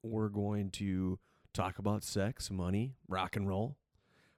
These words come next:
We're going to talk ab-, with female guests. We're inviting, uh, you know, our female guest, the first one we have, works in a very male-dominated avenue,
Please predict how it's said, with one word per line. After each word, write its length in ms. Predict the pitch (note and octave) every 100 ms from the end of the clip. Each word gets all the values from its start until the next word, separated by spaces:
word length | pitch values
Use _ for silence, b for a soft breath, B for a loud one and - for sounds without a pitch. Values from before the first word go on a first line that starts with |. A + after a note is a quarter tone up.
| -
We're 300 | F#2+ G#2 G#2
going 440 | F#2+ G2 G2 G2
to 680 | F#2 - G2+ G2 G2 F#2+ F#2 -
talk 300 | G2+ F#2+ -
ab-, 220 | F2+ F#2 -
with 300 | G#2+ F#2+ D2+ -
female 540 | - A#2 A2 A#2 A#2+
guests. 500 | A2 A#2 C#3 - - b b b b b b - -
We're 280 | B2+ B2 A#2+
inviting, 640 | G#2 G#2+ A2+ A2+ A2+ G#2+ - _ _ _ _ -
uh, 400 | G2 F#2+ F#2+ F#2+ - _ _
you 80 | G#2
know, 140 | F#2+ F2 _ _ _ -
our 120 | G2+
female 380 | - C3 C#3 A2
guest, 380 | F2 F#2+ G#2+ -
the 80 | G2
first 300 | - A2 -
one 140 | G2+
we 120 | G2
have, 400 | F#2 F#2+ G2+ A2+ F#2+
works 260 | G2+ G2+ -
in 80 | G2+
a 60 |
very 260 | F2+ F#2+ F#2+
male-dominated 1080 | F#2 F2+ F#2 G2+ F#2 F2+ G2 F#2+ F#2+ G2 F#2 _ _ _ _ _ _ _ _ _
avenue, 460 | F2+ G2+ G2 A2+ D3+